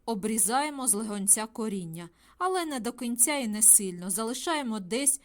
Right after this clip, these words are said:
три-п'ять сантиметрів коренів. Чому важливо підрізати корінці? Якщо залишити їх, як є, на осінь,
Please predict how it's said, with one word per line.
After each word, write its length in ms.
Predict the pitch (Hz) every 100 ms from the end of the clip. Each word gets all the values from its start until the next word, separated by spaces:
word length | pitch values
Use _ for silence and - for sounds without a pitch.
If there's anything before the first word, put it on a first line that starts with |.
| - - -
три-п'ять 600 | - 349 349 185 220 226
сантиметрів 760 | 208 196 202 196 214 214 - -
коренів. 560 | 185 175 170 170 - _ _ _ - _
Чому 520 | - 240 214 294 339 -
важливо 540 | 208 214 208 262 233
підрізати 640 | 226 180 190 202 214 208 202
корінці? 680 | 208 196 190 185 - 151 - _ _ _ - -
Якщо 540 | 269 330 - - 220 185
залишити 680 | 233 269 285 - 254 254
їх, 300 | 240 240 240
як 260 | 240 254 247
є, 180 | 254 240
на 180 | 247
осінь, 440 | 294 339 339 190